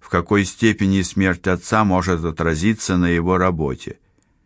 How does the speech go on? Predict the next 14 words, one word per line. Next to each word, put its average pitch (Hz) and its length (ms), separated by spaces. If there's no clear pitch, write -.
Йон 123 440
заверил 107 540
Хальбека, 110 560
что 98 220
в - 40
смысле 101 440
трудоспособности 98 1300
смерть 127 680
Луки 117 480
абсолютно 98 800
на 82 140
него 80 280
не 80 140
повлияет. 67 840